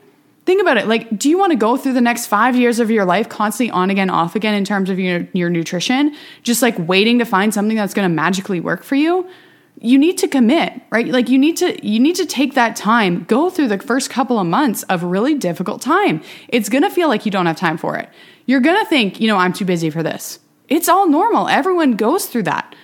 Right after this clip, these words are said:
But it's the people who aren't willing to listen to the "I'm too busies." They're willing to commit. They're willing to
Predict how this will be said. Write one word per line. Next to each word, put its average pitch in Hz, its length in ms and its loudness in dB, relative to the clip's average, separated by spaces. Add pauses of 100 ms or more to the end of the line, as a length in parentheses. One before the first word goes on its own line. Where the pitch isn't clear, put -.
(380)
But 254 120 0
it's 269 140 -4
the 277 100 -2
people 339 560 -2
who 262 320 0
aren't 247 340 0
willing 262 280 2
to 233 120 -4
listen 202 440 0
to 233 120 -6
the 214 160 -2
"I'm 233 240 2
too 247 200 0
busies." 202 460 0
They're 226 140 0
willing 226 440 2
to 254 100 0
commit. 208 360 -2
They're 202 120 0
willing 226 460 0
to 233 180 -2